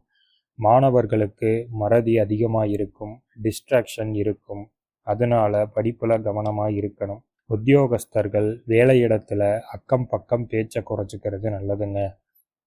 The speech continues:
அதோட உங்களுக்கு வரவேண்டிய பாராட்டுகள், சலுகைகள், பதவி உயர்வு இது மாதிரியான விஷயங்களுக்காக மேலிடத்துல வாக்குவாதம் செய்ய வேண்டாங்க. உங்களுக்கு மறைமுக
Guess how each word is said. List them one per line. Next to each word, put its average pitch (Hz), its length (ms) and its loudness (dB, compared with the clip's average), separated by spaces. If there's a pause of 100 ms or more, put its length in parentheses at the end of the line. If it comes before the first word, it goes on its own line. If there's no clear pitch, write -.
(120)
அதோட 113 360 4 (260)
உங்களுக்கு 117 520 2
வரவேண்டிய 107 640 2 (280)
பாராட்டுகள், 113 760 0 (400)
சலுகைகள், 113 720 2 (280)
பதவி 123 400 2
உயர்வு 110 460 2 (220)
இது 110 220 -2
மாதிரியான 113 680 0
விஷயங்களுக்காக 107 960 -4 (680)
மேலிடத்துல 117 640 2 (180)
வாக்குவாதம் 113 720 -2
செய்ய 107 320 -4
வேண்டாங்க. 101 500 -6 (680)
உங்களுக்கு 117 600 0 (200)
மறைமுக 123 560 0